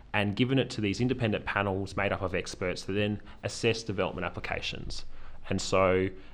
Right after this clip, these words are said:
um, they were assessing applications above twenty million dollars. Now I think it's between five and thirty million under new rules that are coming in, um, essentially this year. And what they have done is they've taken the control off the councils and led to a lot more development happening in those middle ring suburbs.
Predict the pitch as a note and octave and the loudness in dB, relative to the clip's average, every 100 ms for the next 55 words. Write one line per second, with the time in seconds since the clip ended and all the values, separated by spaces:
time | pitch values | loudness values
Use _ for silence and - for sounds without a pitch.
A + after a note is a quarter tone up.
0 | - F2+ E2+ E2+ G#2+ A2+ A#2+ C3 C3 B2+ | 6 6 6 6 6 8 10 12 10 8
1 | B2+ A2+ A2 F#2+ G2+ F#2+ F#2 F#2+ - F2+ | 4 4 2 2 2 2 2 0 0 0
2 | E2+ - A#2+ A#2+ A#2 A2+ A2+ A2 A2 G#2+ | 0 2 2 4 4 4 2 4 4 2
3 | - A2 G#2 G#2+ G#2 G2 F2+ - - G2 | 0 2 4 4 4 -2 -4 -6 -6 -6
4 | F#2+ F2+ F2 - G2 G2 G2+ F2 E2+ - | -4 -4 -6 -6 -2 -2 -2 -4 -6 0
5 | G#2 G#2+ G#2 G2+ F#2 F2+ F2 F#2 F#2 F#2 | 2 2 2 2 0 0 0 -2 -4 -6
6 | F#2 - F2 - F#2 F2+ E2+ E2+ F2 F2 | -8 -10 -8 -4 -4 -2 -4 -6 -6 -6
7 | E2+ E2+ - G#2 - G2+ F2+ - A2 G#2 | -8 -10 -8 -8 -4 -2 -2 0 2 2
8 | E2+ - - - - - - - A#2+ B2 | 2 -6 -12 -12 -12 -12 -12 2 6 6
9 | A#2 - - A#2 C#3+ - B2 G2 - G#2+ | 4 -4 -2 6 6 10 8 8 8 6
10 | G2 - G#2+ - C#3 C#3+ C#3 A2 G2+ - | 6 4 2 6 4 4 4 4 2 2
11 | G2 F#2 - - A2+ G#2 G#2 F2+ G2 A2+ | 4 4 0 0 2 2 0 -2 2 4
12 | C3 - F#2+ F#2 G2 G2+ - G2+ F#2+ F2+ | 4 6 4 6 6 6 6 2 0 0
13 | F2+ F2 F#2 F#2 - - G#2 G2+ F2 F2 | 0 -2 -4 -6 -4 -2 0 0 0 0
14 | F2 E2+ - F#2+ F2+ F2+ F2+ F#2+ F2 E2+ | 0 -2 -2 -4 -4 -6 -6 -4 -2 -2
15 | E2+ | -2